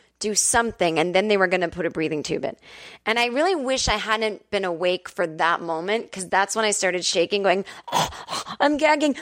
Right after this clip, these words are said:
Ugh. Like, breathing is my biggest thing. So just to let everyone know, some people's anxiety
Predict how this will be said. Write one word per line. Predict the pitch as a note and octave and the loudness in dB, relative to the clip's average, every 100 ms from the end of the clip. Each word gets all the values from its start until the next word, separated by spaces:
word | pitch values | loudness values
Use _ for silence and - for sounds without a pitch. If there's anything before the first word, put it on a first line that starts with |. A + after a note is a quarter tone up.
| - | 0
Ugh. | D4+ D4+ - - | 0 0 -8 -2
Like, | B3 C4 - | 2 2 -2
breathing | F#3+ G#3 C4+ D#4+ G4 F4 | -6 -2 2 2 2 2
is | C#4+ | 0
my | A#3 G3+ | 2 2
biggest | F3+ D#3+ E3+ | 2 -2 -4
thing. | - - - | -8 -8 -4
So | - G3 F#3+ - _ _ _ _ _ _ _ - - - _ - - | 2 4 4 0 _ _ _ _ _ _ _ -8 -8 -8 _ -12 -10
just | F#3+ B3+ - - | -2 -2 -2 -4
to | A3+ G3 F#3+ - | -2 -2 -4 -2
let | F#3 | 0
everyone | F3+ F3 E3+ D3+ | 0 0 -2 -4
know, | A#2+ - _ - _ _ _ _ _ _ _ _ _ _ - | -6 -12 _ -20 _ _ _ _ _ _ _ _ _ _ -10
some | - D#4 D#4 | -2 0 2
people's | D#4 D4 C#4+ C#4+ C#4+ C4+ | 0 0 2 2 2 0
anxiety | C4 G3+ F#3+ F#3+ F#3 F#3 F#3 F#3 F3+ | 0 2 2 2 2 0 0 -2 -4